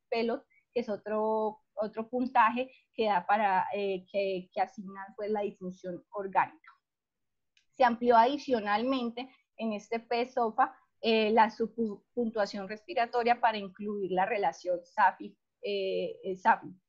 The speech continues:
o como vamos a ver más adelante, pues que correlaciona con la paf. Y se encontraron discriminación excelente para la mortalidad hospitalaria en una población general de uci.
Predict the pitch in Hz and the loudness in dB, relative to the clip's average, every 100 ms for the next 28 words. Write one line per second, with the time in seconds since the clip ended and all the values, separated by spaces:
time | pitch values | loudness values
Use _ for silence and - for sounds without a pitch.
0 | _ _ _ _ _ _ _ 220 226 226 | _ _ _ _ _ _ _ -4 -2 -2
1 | 214 190 196 262 233 226 226 254 254 269 | 0 -2 -2 0 0 0 -2 2 2 4
2 | 240 240 277 269 269 220 - 196 180 175 | 0 0 -4 -4 -8 -16 -12 -8 -4 -6
3 | - 190 160 - 196 185 190 - - 160 | -8 -10 -10 -10 -10 -6 -8 -6 0 0
4 | - _ _ _ _ _ _ 269 302 302 | 0 _ _ _ _ _ _ -2 0 -2
5 | _ _ 262 262 285 285 277 254 247 262 | _ _ -2 0 0 0 2 4 4 0
6 | 247 - 220 214 202 190 202 202 220 269 | -4 -6 -6 -6 -6 -10 -10 -10 -8 -6
7 | 254 233 226 226 208 196 190 180 180 180 | -4 -4 -6 -6 -4 -4 -6 -6 -4 0
8 | 160 180 - 220 240 254 240 240 254 - | -2 -4 -8 0 2 4 4 0 -4 -4
9 | 214 196 196 185 214 202 185 185 185 214 | -4 -4 -8 -6 -4 -4 -6 -12 -12 -12
10 | 208 180 190 269 _ - 190 196 190 185 | -6 -2 -2 -2 _ -16 -8 -4 -4 -6
11 | - | -14